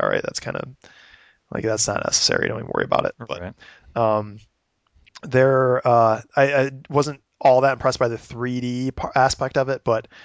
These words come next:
Speaker 1: when you
Speaker 2: Right.
Speaker 1: watch it in high frame rate, just, yeah, give it a chance.
Speaker 2: Yep.
Speaker 1: Get used to it. And by the end, you're, like, it's, you probably won't even notice. By the, like, when they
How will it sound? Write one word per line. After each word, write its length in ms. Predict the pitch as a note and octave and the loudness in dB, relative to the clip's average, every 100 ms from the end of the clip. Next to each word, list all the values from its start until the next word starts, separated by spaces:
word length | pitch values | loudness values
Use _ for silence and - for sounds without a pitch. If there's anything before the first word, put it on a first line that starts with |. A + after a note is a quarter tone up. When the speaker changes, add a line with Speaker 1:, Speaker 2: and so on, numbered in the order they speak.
| - - | -20 -12
Speaker 1:
when 140 | C3 | -10
you 60 | G#2+ | -4
Speaker 2:
Right. 80 | F#2 | 2
Speaker 1:
watch 200 | C3 E3 | 2 2
it 40 | |
in 40 | C3+ | -2
high 200 | B2+ B2+ | -2 -2
frame 300 | C3 A#2 A#2 | -2 -4 -4
rate, 220 | A#2 - _ | -6 -8 _
just, 380 | - B2+ - - - | -6 -4 -2 -6 -4
yeah, 260 | C3 C3+ A#2 | 0 2 2
give 200 | A#2 C#3+ | -2 -2
it 60 | |
a 40 | E3 | -2
chance. 420 | D#3+ D#3 D#3 D#3+ | 0 0 0 -4
Speaker 2:
Yep. 120 | B2 | 0
Speaker 1:
Get 180 | D#3 - | 0 0
used 240 | D#3+ D#3+ | -2 -2
to 140 | - C3 | 0 2
it. 180 | B2+ - - - _ _ | 2 0 -20 -20 _ _
And 320 | C#3+ C#3 C3+ B2+ | 2 2 2 4
by 180 | C#3+ D#3+ | 6 6
the 180 | D3 | 4
end, 380 | C#3+ D3 D#3+ D#3+ - | 2 0 -4 -12 -8
you're, 300 | C#3 C#3+ - | -2 -2 -2
like, 260 | C3 B2 - | -2 -2 -2
it's, 480 | - B2+ - - - | -4 0 0 0 -4
you 160 | D#3 D3 | -8 -6
probably 300 | - C#3+ D3 | 2 6 6
won't 140 | C3+ C3 | 4 -4
even 160 | A#2+ | -6
notice. 420 | A2 A2 G#2 - C3+ | -4 -4 -4 -4 0
By 160 | C3 | 2
the, 160 | C3+ C#3 | 0 0
like, 220 | B2+ A#2+ | -2 -2
when 220 | B2+ C3+ | -2 -2
they 300 | C3 C3 A#2+ | 0 0 0